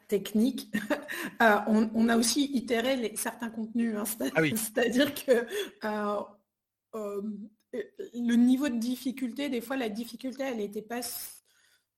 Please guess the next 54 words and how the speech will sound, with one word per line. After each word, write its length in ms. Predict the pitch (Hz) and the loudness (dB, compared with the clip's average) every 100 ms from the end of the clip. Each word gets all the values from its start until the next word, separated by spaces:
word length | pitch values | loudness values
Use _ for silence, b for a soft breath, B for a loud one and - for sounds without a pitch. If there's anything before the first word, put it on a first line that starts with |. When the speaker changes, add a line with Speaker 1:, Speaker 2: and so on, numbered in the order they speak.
| _ | _
Speaker 1:
sur 320 | - - 247 | -10 -4 -2
l'épreuve 380 | 220 214 254 247 | -2 -2 -4 -6
qu'on 120 | 226 | -8
pensait 320 | 202 214 - 226 | -6 -6 -8 -10
qui 160 | - | -10
serait 180 | 220 220 | -10 -6
la 120 | 202 | -8
plus 200 | 196 220 | -6 -6
difficile. 540 | 196 208 247 - 277 233 | -6 -6 -8 -6 -6 -6
Donc, 160 | 214 214 | -8 -6
on 160 | 202 | -6
a, 100 | 190 - | -6 -6
on 120 | 214 | -4
a 80 | 302 | -2
fait 120 | 247 | 0
des 140 | 240 | 0
changements. 720 | 226 240 226 220 233 240 240 | -2 -4 -6 -4 -4 -4 -4
Euh, 120 | 208 208 B B B - | -4 -6 B B B -8
par 120 | 220 190 | -4 -2
exemple, 340 | 208 226 240 | -4 -4 -4
dans 120 | 214 | -2
le 80 | 208 | -4
cartable, 480 | 214 214 - 240 220 | -4 -6 -6 -6 -6
il 60 | 214 | -6
y 60 | |
avait, 400 | 202 190 202 226 | -6 -6 -6 -4
euh, 360 | 202 190 196 196 220 | -4 -4 -6 -6 -4
l'histoire 380 | 220 220 233 226 | -4 -4 -4 -4
avec 240 | 208 202 | -4 -4
les 120 | 202 | -6
deux 140 | 190 190 | -4 -4
lunettes, 600 | 208 214 247 - - - - | -4 -6 -8 -10 -16 -16 -6
la 140 | 190 | -4
lunette 340 | 190 202 196 196 | -4 -4 -6 -6
gauche 300 | 226 233 214 | -6 -6 -8
et 40 | |
la 120 | 190 | -8
lunette 340 | 196 196 190 190 | -6 -4 -6 -6
droite. 520 | 208 233 240 - - _ _ _ _ - | -6 -6 -6 -12 -14 _ _ _ _ -20
Voilà. 140 | - B B B | -20 B B B
Donc 160 | 214 208 | -10 -6
ça, 80 | - 202 - 220 | -6 -6 -6 -6
ça, 200 | 247 254 | -4 -4
ça 140 | 226 | -4
nous 180 | 202 196 | -4 -4
a 60 | 190 | -4
demandé 220 | 202 214 | -4 -6
un 80 | 202 | -8
très 180 | - | -10
gros 140 | 226 233 | -10 -8
travail. 340 | - 226 247 | -6 -4 -4
On 100 | 208 | -6
a 40 | 190 | -10
refait, 240 | - 214 | -12 -12